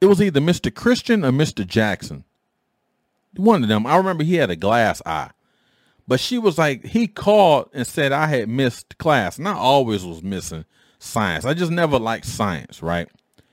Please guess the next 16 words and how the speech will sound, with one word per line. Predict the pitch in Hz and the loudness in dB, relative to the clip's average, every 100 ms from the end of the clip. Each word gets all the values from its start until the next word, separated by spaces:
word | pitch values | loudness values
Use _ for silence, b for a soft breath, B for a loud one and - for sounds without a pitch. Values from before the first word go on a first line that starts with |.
| _ _ _ | _ _ _
And | 151 170 | -2 2
he | 269 | 2
called | - 202 175 151 | 2 2 2 2
and | 135 | -2
said, | 151 123 98 | -4 -2 0
"Damon | 120 127 120 | 0 0 0
is | 107 | 0
not | 107 107 95 | 0 -2 -2
in | 85 | -6
class | - 190 139 - | -6 -4 -6 -6
today." | 98 85 69 - _ _ _ _ _ _ | -6 -4 -6 -12 _ _ _ _ _ _
So | - 156 | 0 0
she | - 254 | 0 0
already | 226 196 160 | 2 2 2
had | 175 156 - | 0 0 -2
the, | 117 | -6